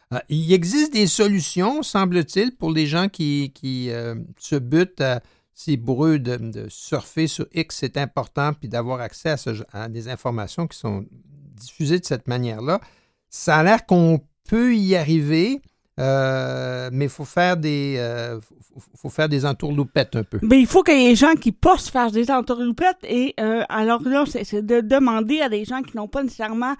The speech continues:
Speaker 2: euh, de problèmes visuels de penser à leurs concitoyens et donc de, euh, d'oublier, par exemple, le lien, donc U R L,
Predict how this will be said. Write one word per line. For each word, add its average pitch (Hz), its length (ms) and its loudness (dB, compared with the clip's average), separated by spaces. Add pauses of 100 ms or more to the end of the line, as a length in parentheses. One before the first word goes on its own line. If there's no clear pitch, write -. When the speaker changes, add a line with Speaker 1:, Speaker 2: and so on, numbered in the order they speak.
(360)
Speaker 2:
euh, 220 180 -2
de 214 180 -2
problèmes 247 440 -2
visuels 254 360 -2
de 240 60 2
penser 277 500 0
à 254 160 4
leurs 226 360 0
concitoyens 240 760 -2 (340)
et 247 100 0
donc 277 500 2
de, 254 340 2 (160)
euh, 214 280 -4 (120)
d'oublier, 240 500 -2
par 269 160 0
exemple, 254 400 -6
le 226 140 -8
lien, 254 420 -8
donc 226 380 -6
U 240 240 0
R 226 180 0
L, 294 280 -4